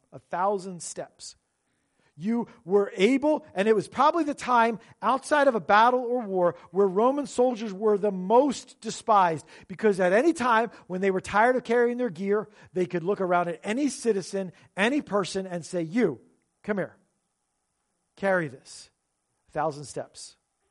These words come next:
And that person had to carry it for them a thousand steps. Jews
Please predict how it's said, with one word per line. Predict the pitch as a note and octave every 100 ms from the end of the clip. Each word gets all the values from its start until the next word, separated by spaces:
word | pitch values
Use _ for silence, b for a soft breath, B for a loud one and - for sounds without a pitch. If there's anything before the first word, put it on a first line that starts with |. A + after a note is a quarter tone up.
| _ _ _ _
And | D#3
that | E3+ E3+
person | A#3+ A#3 F#3
had | D3 G3 G3+
to | G#3+
carry | - C#4+ A3 D3+
it | D#3
for | D3 C#3+
them | C#3 D#3 -
a |
thousand | - E3 D#3 D3
steps. | - D#3 B B B D3
Jews | - D4+ D#4 B3